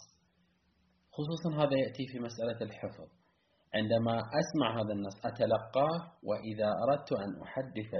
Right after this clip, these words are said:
به فأقوم بتبديل بعض الألفاظ الواردة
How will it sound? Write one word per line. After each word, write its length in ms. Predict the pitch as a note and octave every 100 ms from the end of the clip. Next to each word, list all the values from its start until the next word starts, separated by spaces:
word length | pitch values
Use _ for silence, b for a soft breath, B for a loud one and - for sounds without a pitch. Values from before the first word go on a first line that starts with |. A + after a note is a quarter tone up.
| G2
به 160 | A#2 B2+ B2 B2 b b b b b _
فأقوم 1700 | A#2 A2+ B2 B2+ - _ _ _ _ - F#2+ F#2+ - G#2 - B2+ C#3+ A#2
بتبديل 840 | G#2 A2+ G#2 G2+ G#2 D3 B2+ G2+ G#2+
بعض 300 | C3 D#3 E3
الألفاظ 680 | D3 A#2+ A2 - F#2+ F#2+ F#2 A2
الواردة 920 | G#2 G#2+ B2+ C3+ A2+ G#2 G2+ F#2+ F2+